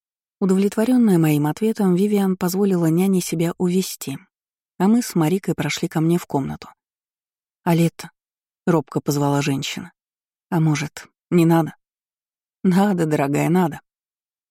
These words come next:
Она вздохнула, сняла с пояса связку ключей и передник. «Если что, я не жаловалась, меня все устраивает. И вообще, тебя опять зовет Нейт Балвейн». Я закатила глаза.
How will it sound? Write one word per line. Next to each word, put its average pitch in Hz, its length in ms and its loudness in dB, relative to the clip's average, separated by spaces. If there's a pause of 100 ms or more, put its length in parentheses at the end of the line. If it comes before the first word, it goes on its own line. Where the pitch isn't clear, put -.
(160)
Она 247 220 0
вздохнула, 175 600 -2
сняла 175 360 -4
с - 100 -8
пояса 156 380 -4
связку 143 420 -6
ключей 151 480 -2
и - 20 -10
передник. 165 580 -4 (1500)
«Если 185 400 0
что, - 200 -4
я 165 220 4
не 156 140 4
жаловалась, 147 560 -2
меня 185 260 4
все - 220 -2
устраивает. 147 760 -6 (760)
И 214 80 4
вообще, 202 460 0
тебя 175 260 2
опять 185 300 2
зовет 165 400 2
Нейт 160 260 4
Балвейн». 143 640 -4 (920)
Я 196 220 -2
закатила 147 500 -2
глаза. 139 460 -2